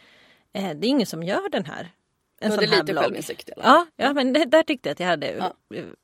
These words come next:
Speaker 1: förutom det här konstiga självförtroendet att våga blogga, <laughs> eh, våga mejla stora bloggare.
Speaker 2: Ja.
Speaker 1: Nej, men så någonstans trodde jag ju på idén såklart då. Ehm, men då hörde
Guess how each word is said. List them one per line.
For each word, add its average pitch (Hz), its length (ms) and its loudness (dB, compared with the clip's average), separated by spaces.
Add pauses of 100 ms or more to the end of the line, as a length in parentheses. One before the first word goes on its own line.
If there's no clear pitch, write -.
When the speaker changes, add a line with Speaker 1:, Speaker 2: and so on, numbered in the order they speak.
(120)
Speaker 1:
förutom 202 540 -2 (100)
det 208 120 -10
här 156 220 -8 (180)
konstiga 196 360 -6
självförtroendet 185 600 -4
att 175 80 -4
våga 175 240 -2
blogga, 208 540 4
<laughs> - 40 -4
eh, 226 260 4 (380)
våga 190 340 -4
mejla 202 540 -2
stora 202 320 -6
bloggare. 214 420 -2
Speaker 2:
Ja. 254 180 -4 (1000)
Speaker 1:
Nej, 226 120 0
men 262 100 4
så 254 100 -4
någonstans 269 440 4
trodde 196 320 -2
jag 277 80 4
ju 339 120 0
på 285 140 -2
idén 156 520 -4 (300)
såklart - 520 -10
då. 247 260 2 (120)
Ehm, 185 760 0 (440)
men 220 220 4
då 262 200 4
hörde 226 560 0